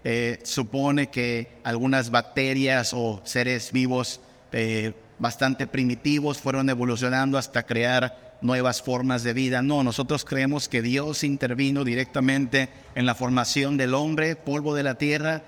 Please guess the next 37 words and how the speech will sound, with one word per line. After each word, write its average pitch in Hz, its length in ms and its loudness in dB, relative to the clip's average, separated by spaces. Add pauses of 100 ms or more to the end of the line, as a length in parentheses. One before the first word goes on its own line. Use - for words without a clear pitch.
(160)
aliento 139 500 0
divino, 156 500 2 (460)
y 135 80 -4
fue 147 220 0
el 151 80 0
hombre 151 300 0
un 143 200 0
ser 139 540 0
viviente. 131 560 0 (760)
Creado 143 400 2
para 147 260 0
vivir, 135 480 0
creado 147 500 2
para 127 280 2
disfrutar 127 760 0
la 127 460 2
bendición 131 640 0
de 143 80 2
estar 127 720 -2
en 123 160 0
comunión 135 580 0
con 135 220 0
nuestro 120 340 -2
Dios. - 560 -2
Un 202 220 0
ser 196 280 0
viviente. 151 600 2 (1000)
¿Qué 214 120 4
es 233 80 4
la 226 160 6
muerte 208 380 2
entonces? 165 460 0
La 135 120 2
muerte 170 280 0
no 202 120 4
es 160 80 0
natural. 147 520 0